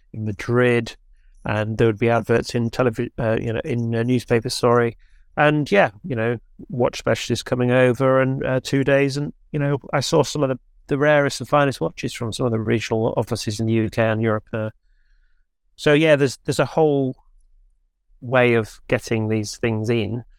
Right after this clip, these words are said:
Also, people come to, uh, the reception counters of the auction houses, you know, just, "Oh, I've got a pocket watch," you know. Some of the best <laughs> watches I've got were when people have brought in a pocket watch and I've noticed them wearing a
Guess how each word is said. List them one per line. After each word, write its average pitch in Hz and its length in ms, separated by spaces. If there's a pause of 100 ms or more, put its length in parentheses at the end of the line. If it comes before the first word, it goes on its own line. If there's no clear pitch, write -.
(280)
Also, 135 360
people - 300
come 143 280
to, 147 680
uh, 143 440 (420)
the 139 100
reception 156 680
counters 160 500
of 107 120
the 107 80
auction 110 360
houses, 104 420
you 131 60
know, 123 180
just, - 300 (600)
"Oh, 135 80
I've 123 80
got - 120
a 123 60
pocket - 340
watch," - 520 (260)
you 127 80
know. 131 220 (260)
Some 151 200
of 143 60
the 139 80
best - 280
<laughs> 135 60
watches 120 280
I've 123 160
got 143 220
were 127 100
when 135 220
people 143 220
have 117 100
brought 139 260
in 123 60
a 110 40
pocket 135 280
watch 110 240
and 123 60
I've 120 100
noticed 123 380
them 123 120
wearing 127 340
a 123 100